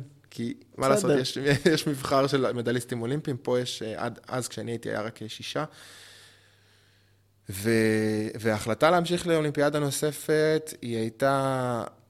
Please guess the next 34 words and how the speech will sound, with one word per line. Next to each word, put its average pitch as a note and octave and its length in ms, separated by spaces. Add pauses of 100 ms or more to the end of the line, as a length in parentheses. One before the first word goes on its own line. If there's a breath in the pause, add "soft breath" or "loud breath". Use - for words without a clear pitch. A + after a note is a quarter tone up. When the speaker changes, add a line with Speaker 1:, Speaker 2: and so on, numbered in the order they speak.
(200)
Speaker 1:
החלטה A#2 420
מושכלת. E3 720 (160)
אה, A#2 60 (520)
אני G#2+ 100
חושב - 160
שלא C3 160
הייתי C3+ 200
מוכן G#2+ 240
עדיין C3+ 300
לצאת C3+ 300
לעולם, C#3 420 (540)
ורציתי G#2+ 420
לבחון B2 360
את B2+ 60
עצמי B2+ 460
ולראות A2 480
האם A#2+ 160
אני B2+ 80
מסוגל B2 480 (160)
להגיע A2+ 240
לפיק A#2+ 300
נוסף. C3+ 520 (1040 soft breath)
אה, G#2+ 160
זה G#2 100
היה B2 80
הרבה C3 340
יותר C3+ 260
קשה. G#2+ 300 (140)
הסייקל B2+ 360
השני A#2+ 380
כבר, A2+ 320
ספורטאים A#2 460
הכירו B2+ 360
אותי, A#2+ 240